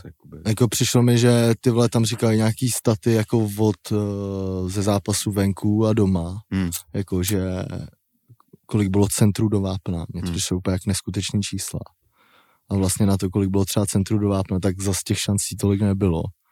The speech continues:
Speaker 2: Vlastně mi přišlo, že nejnebezpečnější byl Stančů v podstatě.
Speaker 1: No.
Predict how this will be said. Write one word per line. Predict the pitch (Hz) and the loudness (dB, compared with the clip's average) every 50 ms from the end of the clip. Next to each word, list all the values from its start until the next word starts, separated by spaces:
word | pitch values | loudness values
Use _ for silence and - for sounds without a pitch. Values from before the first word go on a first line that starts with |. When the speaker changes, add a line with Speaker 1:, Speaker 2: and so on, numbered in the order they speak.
| _ _ _ - - - _ _ _ _ _ _ _ _ _ _ _ _ _ _ _ _ _ _ - | _ _ _ -20 -20 -20 _ _ _ _ _ _ _ _ _ _ _ _ _ _ _ _ _ _ -2
Speaker 2:
Vlastně | 98 95 92 90 - - 110 104 98 98 | 0 2 2 2 0 2 2 4 4 4
mi | 98 98 | 4 2
přišlo, | 92 - - 110 - - 107 104 | 2 0 -2 -4 -2 -2 -2 -2
že | 95 104 104 98 95 95 95 98 95 - _ _ _ _ _ _ _ _ _ _ _ _ _ _ _ - _ _ _ _ _ _ | 0 0 0 0 0 0 0 -2 -2 -6 _ _ _ _ _ _ _ _ _ _ _ _ _ _ _ -20 _ _ _ _ _ _
nejnebezpečnější | 117 117 113 110 107 110 104 104 101 - - 107 - - 110 95 - - | -2 0 2 2 4 2 2 2 0 0 -2 -2 0 0 0 0 0 0
byl | 104 110 107 | 2 2 2
Stančů | - - - 110 104 98 - - 95 | 2 2 2 0 0 0 -2 -4 -8
v | 92 - | -8 -10
podstatě. | - - - - - - 95 - - - - - 90 - _ _ - 95 | -14 -14 -14 -12 -10 -10 -10 -10 -10 -12 -14 -14 -18 -20 _ _ -6 -4
Speaker 1:
No. | 87 80 | -4 -4